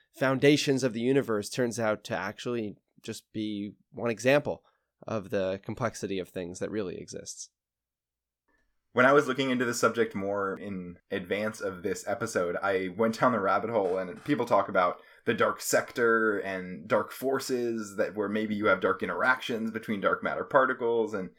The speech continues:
Speaker 2: I mean, it seems like there's just this whole realm of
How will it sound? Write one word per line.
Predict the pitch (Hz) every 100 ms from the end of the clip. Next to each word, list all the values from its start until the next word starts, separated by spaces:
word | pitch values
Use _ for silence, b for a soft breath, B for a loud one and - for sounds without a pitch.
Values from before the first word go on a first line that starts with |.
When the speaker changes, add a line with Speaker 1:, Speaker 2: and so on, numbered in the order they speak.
| b b b b _
Speaker 2:
I | 110
mean, | 104
it | 95
seems | 123 131
like | 120 117
there's | 104 92
just | - 92
this | 95 92
whole | 110 107
realm | 90 101 101 104 101
of | 87 90 80 -